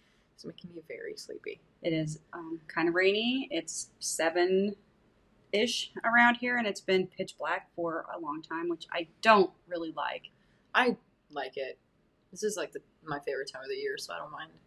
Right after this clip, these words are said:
Speaker 2: I like the fall, and I like all the other things that come with fall. I really hate when it's so dark because I get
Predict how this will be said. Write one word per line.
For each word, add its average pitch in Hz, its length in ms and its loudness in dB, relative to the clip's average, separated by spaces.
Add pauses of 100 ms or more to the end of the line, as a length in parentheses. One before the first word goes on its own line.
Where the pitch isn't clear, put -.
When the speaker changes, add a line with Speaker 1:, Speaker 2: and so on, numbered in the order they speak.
(180)
Speaker 2:
I 285 60 12
like 381 220 8
the 403 80 4
fall, 175 440 2
and 190 140 0
I 180 60 -2
like 180 220 -2 (160)
all 185 200 0
the 190 140 -8
other 190 180 -4
things 233 300 -8
that 220 140 -14
come 240 160 -2
with 240 160 -2
fall. 226 320 2
I 180 180 -4 (120)
really 185 300 2
hate 165 420 -2 (120)
when 170 140 0
it's - 200 -6
so 170 500 6
dark 147 380 2
because 160 240 -2
I 151 80 0
get 151 200 -4